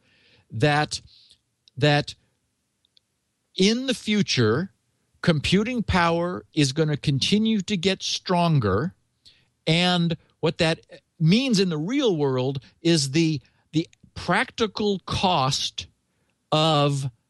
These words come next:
cracking the hash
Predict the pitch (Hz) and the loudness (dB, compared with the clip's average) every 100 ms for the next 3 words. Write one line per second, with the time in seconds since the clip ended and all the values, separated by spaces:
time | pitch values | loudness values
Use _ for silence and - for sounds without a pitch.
0 | _ - - 170 185 208 180 165 156 165 | _ -18 -2 0 0 0 0 0 2 0
1 | - _ _ _ _ _ _ _ _ - | -2 _ _ _ _ _ _ _ _ -20
2 | - _ 127 147 147 - 175 180 175 - | -20 _ 0 2 2 2 2 2 0 -2
3 | - - | -6 -12